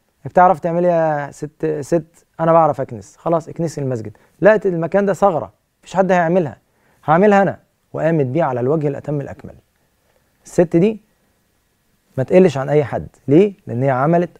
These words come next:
أقصى حاجة عندها، وبالتالي استحقت أن يصلي عليها النبي عليه الصلاة والسلام. طب الراجل دوت، إيه دوري؟ أنا ما، ما، ما، يعني، أقدر أروح المدينة، أ-، رحت المدينة،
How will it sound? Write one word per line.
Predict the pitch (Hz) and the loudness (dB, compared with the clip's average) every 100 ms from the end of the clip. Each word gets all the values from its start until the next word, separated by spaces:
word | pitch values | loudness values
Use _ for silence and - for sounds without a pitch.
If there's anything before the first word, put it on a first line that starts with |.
| - | -4
أقصى | 175 - 127 | -4 -4 -12
حاجة | 139 131 | -8 -6
عندها، | 110 92 82 - _ _ _ _ _ _ - | -8 -10 -14 -18 _ _ _ _ _ _ -14
وبالتالي | 101 - 160 175 | -14 0 2 2
استحقت | 147 - - 180 - 120 | -2 -12 -6 -6 -6 -14
أن | 117 | -12
يصلي | 120 - 143 127 | -12 -6 -4 -4
عليها | 117 127 | -6 -6
النبي | 110 104 143 160 _ _ _ 113 | -8 -2 -2 -4 _ _ _ -6
عليه | 123 | -4
الصلاة | 131 - 113 | -4 -8 -12
والسلام. | 107 - 104 - - | -12 -16 -20 -10 0
طب | 156 | 2
الراجل | 160 180 170 | 6 4 4
دوت، | 180 185 - _ _ | 2 0 -4 _ _
إيه | 175 180 | 6 6
دوري؟ | 180 180 170 - _ 165 | 6 4 2 -4 _ 0
أنا | 190 | 2
ما، | 180 165 117 | 0 -2 -6
ما، | 147 139 139 | -8 -8 -6
ما، | 135 | -6
يعني، | 143 139 143 139 _ _ _ 170 | -2 -2 -2 -4 _ _ _ 4
أقدر | 208 175 156 | 4 4 2
أروح | 160 190 160 | 2 -2 -4
المدينة، | 139 131 135 127 139 165 190 | -6 -4 -6 -6 -2 0 0
أ-، | 170 - | -2 -4
رحت | 180 185 202 - | 0 2 2 0
المدينة، | 147 135 156 131 | -6 -2 -4 -4